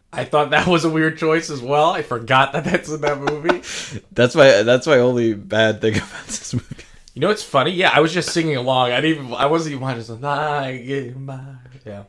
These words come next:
Speaker 2: Like, the lyrics, like, did match up, but, like, in the worst way.
Speaker 1: Oh, really?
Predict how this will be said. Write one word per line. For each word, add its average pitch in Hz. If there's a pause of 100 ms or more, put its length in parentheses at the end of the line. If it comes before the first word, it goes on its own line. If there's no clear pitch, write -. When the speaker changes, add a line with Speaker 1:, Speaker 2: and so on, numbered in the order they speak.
(160)
Speaker 2:
Like, 98
the 104
lyrics, 113
like, 95
did 101
match 101
up, 98
but, 95
like, 92
in 98
the 95
worst 90
way. 71
Speaker 1:
Oh, 165
really? 160